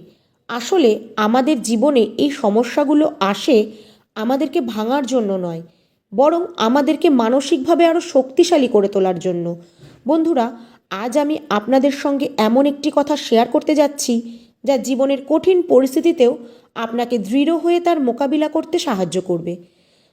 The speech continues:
বন্ধুরা, আমাদের কষ্ট তখনই আরও বেড়ে যায় যখন আমরা জীবনের প্রতিটি পরিস্থিতিকে নিজের মনের মতো করে পাওয়ার চেষ্টা করি বা নিয়ন্ত্রণ করার চেষ্টা করি। তো আমাদের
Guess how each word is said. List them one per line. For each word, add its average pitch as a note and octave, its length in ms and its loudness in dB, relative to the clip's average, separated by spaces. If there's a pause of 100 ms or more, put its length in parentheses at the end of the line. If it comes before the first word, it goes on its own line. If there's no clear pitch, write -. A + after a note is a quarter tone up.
(120)
বন্ধুরা, C#4+ 360 0 (140)
আমাদের A#3+ 400 0
কষ্ট G3+ 320 0 (480)
তখনই D4+ 400 2
আরও A3+ 260 4
বেড়ে E4+ 260 4
যায় F#3 260 0 (400)
যখন B3 340 0
আমরা C#4+ 280 0
জীবনের D4 480 -2
প্রতিটি F#4 400 4
পরিস্থিতিকে D4+ 680 2
নিজের C4+ 340 4
মনের B3+ 340 4
মতো D4+ 220 0
করে D#4 180 4
পাওয়ার A3+ 320 4
চেষ্টা G3+ 320 -4
করি E3+ 260 -4 (420)
বা G#3 180 0 (420)
নিয়ন্ত্রণ F4 520 2
করার G#3+ 260 0
চেষ্টা F#3+ 320 -4
করি। F3 240 -4 (1200)
তো D#4 60 -4
আমাদের C#4+ 340 -2